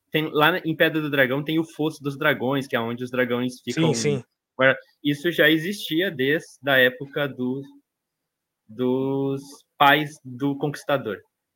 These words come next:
Speaker 2: E é até legal, é até legal pra ver, vou fazer uma, um paralelo com a série, das du-, as duas séries, né?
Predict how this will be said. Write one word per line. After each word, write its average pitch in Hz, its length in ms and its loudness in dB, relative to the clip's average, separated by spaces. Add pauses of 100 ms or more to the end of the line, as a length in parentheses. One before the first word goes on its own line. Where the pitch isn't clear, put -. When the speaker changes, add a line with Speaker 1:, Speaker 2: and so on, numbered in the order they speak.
(460)
Speaker 2:
E 151 100 2
é 147 40 8
até 147 160 4
legal, 156 640 6
é 139 40 -2
até 139 160 0
legal 143 300 2
pra 147 100 -2
ver, 127 200 0
vou 123 100 -6
fazer 120 260 -4
uma, 117 400 -2
um 113 260 -8
paralelo 143 480 8
com 151 120 0
a 139 80 6
série, 143 460 4
das 131 220 6
du-, 135 200 2
as 135 160 8
duas 185 180 10
séries, 190 320 10
né? 151 160 2